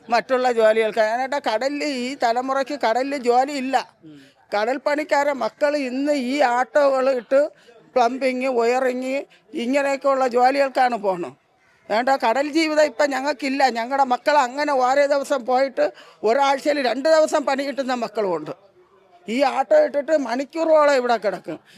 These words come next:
ഒരു അഞ്ഞൂറ് രൂപ ഒരു വീട്ടിൽ സമ്പാദ്യം ഒന്ന് കൊണ്ടുവരണ ഇതില്ല. ഇന്ന് ഞാനും മീൻ കച്ചവടമാണ് ചെയ്യുന്നത്. എനിക്ക് തന്നെ ഇരുപത്തേഴ് വർഷമായി ഞാൻ വാടക വീട് കിടക്കുന്നു. എനിക്ക് ഗവൺമെന്റ് തന്നിരിക്കുന്നത് വെള്ള കാർഡാണ്.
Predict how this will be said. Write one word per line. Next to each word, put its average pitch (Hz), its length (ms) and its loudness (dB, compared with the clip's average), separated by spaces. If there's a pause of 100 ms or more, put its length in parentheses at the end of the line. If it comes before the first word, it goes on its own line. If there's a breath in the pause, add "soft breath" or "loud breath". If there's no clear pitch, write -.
(180)
ഒരു 233 100 4 (100)
അഞ്ഞൂറ് 311 460 2
രൂപ 285 180 4
ഒരു 269 160 0
വീട്ടിൽ 277 320 -4
സമ്പാദ്യം 269 460 0
ഒന്ന് 254 160 -6
കൊണ്ടുവരണ 247 460 0 (340)
ഇതില്ല. 185 380 -6 (360 loud breath)
ഇന്ന് 240 140 -2 (120)
ഞാനും 277 400 0
മീൻ 277 240 -4
കച്ചവടമാണ് 240 560 -2
ചെയ്യുന്നത്. 151 320 -12 (480 loud breath)
എനിക്ക് 294 340 0
തന്നെ 311 160 0 (100)
ഇരുപത്തേഴ് 302 540 2
വർഷമായി 254 380 -2
ഞാൻ 247 160 -2
വാടക 254 400 0
വീട് 202 180 -2
കിടക്കുന്നു. 185 340 -6 (400 loud breath)
എനിക്ക് 269 260 -6 (120)
ഗവൺമെന്റ് 254 460 0
തന്നിരിക്കുന്നത് 226 560 -2
വെള്ള 208 180 0 (100)
കാർഡാണ്. 151 420 -8